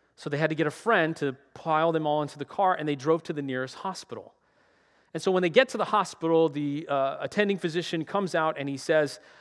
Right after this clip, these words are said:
"I don't service N-word at this hospital." So then they had to take those guys, and they had to take them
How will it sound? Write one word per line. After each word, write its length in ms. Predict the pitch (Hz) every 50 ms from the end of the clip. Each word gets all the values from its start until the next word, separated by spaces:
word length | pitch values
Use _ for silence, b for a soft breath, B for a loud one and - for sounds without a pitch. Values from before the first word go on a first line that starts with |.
| B B B B B -
"I 80 | - 180
don't 200 | 185 202 185 180
service 540 | - - 202 185 185 160 147 139 131 - - -
N-word 600 | 160 170 175 165 143 123 117 113 117 127 143 B B B B B B B B B B B _ _ -
at 100 | 135 131
this 160 | 151 139 -
hospital." 540 | - 143 131 - - - 117 107 92 - _ _ _ _ _ _ _ _ _ _ _ _ _ _ _ _ _ _ _ _ _ _ _ _ _
So 120 | - - 156
then 120 | 151 147
they 80 | 147 139
had 100 | 147 135
to 60 | 131
take 320 | - - - 147 151 -
those 200 | - 165 - -
guys, 440 | - 110 101 92 101 113 - - _ b b b b b b b -
and 100 | 143 143
they 60 | 151
had 80 | 147
to 60 | 135 127
take 220 | - 180 175 165
them 220 | - 175 175 160